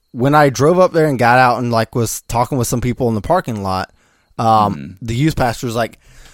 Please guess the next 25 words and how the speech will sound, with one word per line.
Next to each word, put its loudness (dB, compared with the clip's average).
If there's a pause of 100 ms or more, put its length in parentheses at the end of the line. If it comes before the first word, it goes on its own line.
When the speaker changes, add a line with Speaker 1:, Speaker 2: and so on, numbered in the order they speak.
(180)
Speaker 1:
um, 0 (760)
"I -2
don't 0
think -2 (200)
you're 0
setting -2
a -6
good -4 (120)
Christian -4
example." -8 (280)
<laughs> -20
I'm -2
like, -2 (260)
"Okay, -2 (680)
it's -8
gay, -4 (240)
super -4
gay." -6 (840)
Thanks, -8
Derek. -6 (760)
Speaker 2:
I -8
agree. -6
That -4
is -6
gay. -12